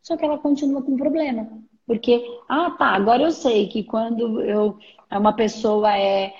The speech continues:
assim, ou ela tem, é, enfim, esse temperamento, ou ela tem, é, essa fisionomia, ou ela tem essa, aprendi a fazer uma leitura.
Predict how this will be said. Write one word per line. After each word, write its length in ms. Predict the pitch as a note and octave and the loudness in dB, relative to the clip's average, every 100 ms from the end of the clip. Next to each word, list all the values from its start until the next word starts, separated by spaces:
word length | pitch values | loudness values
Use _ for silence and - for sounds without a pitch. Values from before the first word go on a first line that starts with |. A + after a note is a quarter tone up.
| - | -4
assim, 800 | - - - C4+ C#4 D4+ G#4 - - _ - | -2 -2 -4 -4 0 0 -2 -8 -20 _ -8
ou 260 | F#3+ G3 | -4 -2
ela 140 | F#3+ F#3+ | -2 -2
tem, 420 | G3 F#3 F#3 F#3+ | -6 -6 -8 -6
é, 300 | F3 E3+ F#3 | -6 -6 -6
enfim, 360 | G#3+ F#3 - - - | -4 -6 -8 -8 -2
esse 180 | G3 | 0
temperamento, 840 | G#3 G3 G3+ F#3+ G#3+ C4+ E4 D#4 E4+ | 0 0 0 0 -2 0 2 2 0
ou 280 | A#3 A3 | 0 2
ela 240 | G#3+ G3+ G#3 | 0 0 -2
tem, 400 | G#3 G3 F#3+ F#3 - _ | -2 -4 -6 -12 -20 _
é, 520 | - G3 F#3 F3+ - - - | -4 -2 -2 -4 -8 -16 0
essa 200 | G#3+ G#3+ | 0 0
fisionomia, 840 | G#3 A3+ A3 G#3+ A#3 C4+ C4 - | 0 0 0 0 0 0 -2 -2
ou 100 | A3+ | -2
ela 260 | G#3+ G#3 G#3+ | -2 -2 -4
tem 420 | A3 G#3 G3+ - | -2 -4 -4 -6
essa, 200 | - A#3 | -6 -4
aprendi 240 | A3+ D4 D#4 | 0 0 0
a 40 | |
fazer 140 | F4 E4 | 0 0
uma 120 | E4 | 0
leitura. 560 | F4+ D#4+ C4 G3+ F#3 | 0 2 2 2 2